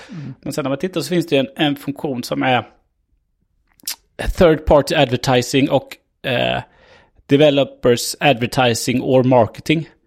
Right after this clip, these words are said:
Speaker 1: <laughs> Ja, den är
Speaker 2: Och där
Speaker 1: skön.
Speaker 2: är det ock-, och där är det också då vad du är, vad du surfar,
Speaker 1: Ja.
Speaker 2: eh, vad du söker på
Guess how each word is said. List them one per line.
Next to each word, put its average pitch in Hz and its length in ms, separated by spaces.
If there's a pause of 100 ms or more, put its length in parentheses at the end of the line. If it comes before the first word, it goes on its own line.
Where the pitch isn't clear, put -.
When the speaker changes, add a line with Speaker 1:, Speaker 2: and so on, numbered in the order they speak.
(160)
Speaker 1:
<laughs> - 60 (640)
Ja, - 100 (100)
den 156 140
är - 20
Speaker 2:
Och 135 60
där 147 160
Speaker 1:
skön. 151 100
Speaker 2:
är 143 60
det 143 80
ock-, 139 200 (260)
och 143 100
där 147 200
är 147 100
det 139 100
också - 220
då 147 180
vad 127 160
du 131 100
är, 120 340 (460)
vad 120 180
du 117 60
surfar, 117 720
Speaker 1:
Ja. 120 260 (640)
Speaker 2:
eh, 110 340
vad 113 120
du 113 80
söker - 420
på - 160